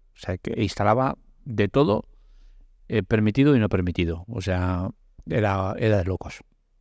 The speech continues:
Y tenía en la, en el móvil tropecientas mil aplicaciones. Porque, pues, bueno, yo la tengo. No la uso, es igual, pero la tengo. Ah, ¿y que estos hay que pagar? Pues yo la tengo, sin pagar.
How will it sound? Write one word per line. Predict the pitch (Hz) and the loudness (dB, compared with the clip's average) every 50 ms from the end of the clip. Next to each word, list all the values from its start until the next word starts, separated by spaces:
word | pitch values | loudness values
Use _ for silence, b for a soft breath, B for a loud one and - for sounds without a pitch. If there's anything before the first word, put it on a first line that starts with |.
| _ _ _ _ _ _ _ _ _ _ - | _ _ _ _ _ _ _ _ _ _ -6
Y | 120 | 0
tenía | 101 101 98 107 107 | 0 2 2 2 2
en | 107 | 4
la, | 107 101 110 113 | 4 2 2 2
en | 113 98 | 0 0
el | 98 98 | 0 0
móvil | 101 110 113 120 127 123 - _ _ _ _ _ _ _ - _ _ - - | 2 4 4 4 4 2 0 _ _ _ _ _ _ _ -20 _ _ -6 0
tropecientas | - 113 98 113 101 - 113 101 - 95 | 2 2 2 2 0 2 0 0 0 0
mil | 98 117 113 | 2 2 2
aplicaciones. | 104 90 98 95 - 95 - 110 95 87 85 - - - _ - - _ - - - - | 2 0 -2 -4 -4 -4 -4 -2 -2 -4 -4 -8 -12 -20 _ -20 -20 _ -20 -20 -18 -8
Porque, | - - 147 139 117 | -4 2 2 4 4
pues, | - 131 123 | 4 0 0
bueno, | 131 147 127 113 127 | 0 0 0 0 -2
yo | - - | 0 0
la | 113 104 | 0 2
tengo. | 113 110 110 107 92 90 104 120 | 2 2 2 0 0 -2 -4 -6
No | - - - - 165 160 175 | -6 -6 -4 -4 0 2 4
la | 185 175 | 4 4
uso, | 185 175 139 131 101 95 101 117 - | 4 2 2 0 -2 -2 -4 -8 -8
es | - - | -6 -4
igual, | 131 120 107 101 98 | -2 -2 -2 -2 -2
pero | - 101 98 | -4 -2 -2
la | 101 95 | 0 0
tengo. | - 110 98 90 82 - _ _ - - _ _ _ _ _ _ - _ _ - | 0 0 0 -2 -4 -8 _ _ -20 -20 _ _ _ _ _ _ -20 _ _ 0
Ah, | - 196 180 | 2 4 4
¿y | 139 113 | 4 4
que | - 151 | 2 0
estos | 139 - - 156 - | 0 0 -4 -2 0
hay | 175 165 | 0 0
que | - 147 | 2 2
pagar? | 139 151 160 165 143 107 - | 2 2 2 2 2 0 -2
Pues | - 104 95 - - - | -4 -4 -4 -4 -6 -10
yo | 113 110 110 117 | -4 0 2 2
la | 101 87 | 2 2
tengo, | 95 90 82 80 - | 0 -2 -4 -6 -6
sin | - 107 90 | -6 -6 -2
pagar. | 87 98 104 95 80 - | 0 0 0 0 -2 -6